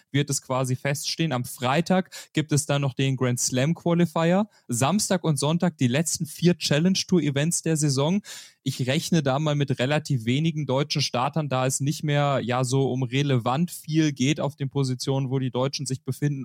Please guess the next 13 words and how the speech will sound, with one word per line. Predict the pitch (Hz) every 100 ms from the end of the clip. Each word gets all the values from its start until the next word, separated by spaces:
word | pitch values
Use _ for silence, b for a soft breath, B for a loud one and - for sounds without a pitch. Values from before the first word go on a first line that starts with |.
| -
Und | 180 208 247 - B B
dann | 139 143
eben | 147 151 147
kurz | - 170 -
danach | 147 131 127 139 143 -
schon | - 143 139 135
die, | 123 127 131
äh, | 123
Super | - - 214 185
League | 117 107 -
ansteht, | 110 113 - 117 170 B B B
die | 120 147 180 -
am | 131 151 190